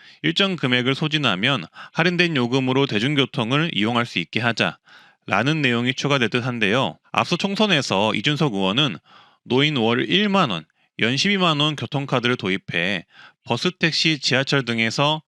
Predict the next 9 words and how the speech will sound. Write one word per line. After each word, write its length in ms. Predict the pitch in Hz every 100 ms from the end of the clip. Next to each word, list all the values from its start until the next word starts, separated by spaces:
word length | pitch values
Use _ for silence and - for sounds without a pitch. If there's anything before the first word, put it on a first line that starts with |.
| -
이용을 320 | 113 131 139
할 80 | 139
수 140 | -
있게 240 | 87 -
하되 440 | 113 101 135 123 82 _
지하철 440 | - 143 170 190
무료 260 | 156 110 131
등을 280 | 117 113 151
폐지하자는 880 | - 165 139 123 107 95 113 165